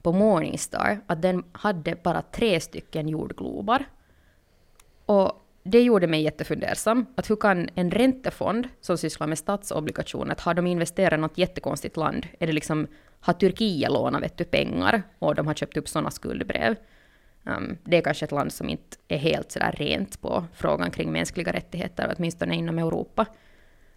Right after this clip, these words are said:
Men när jag kollar upp liksom vilka länder som då,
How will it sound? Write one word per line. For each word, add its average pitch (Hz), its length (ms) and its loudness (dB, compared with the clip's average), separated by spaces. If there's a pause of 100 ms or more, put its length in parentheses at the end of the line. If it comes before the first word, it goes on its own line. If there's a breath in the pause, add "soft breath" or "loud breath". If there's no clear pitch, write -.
(200)
Men 208 160 2
när 226 80 4
jag 233 120 2
kollar 349 340 6
upp 269 260 0
liksom 185 320 -2
vilka 220 400 0
länder 208 600 2
som 160 240 -2
då, 156 220 4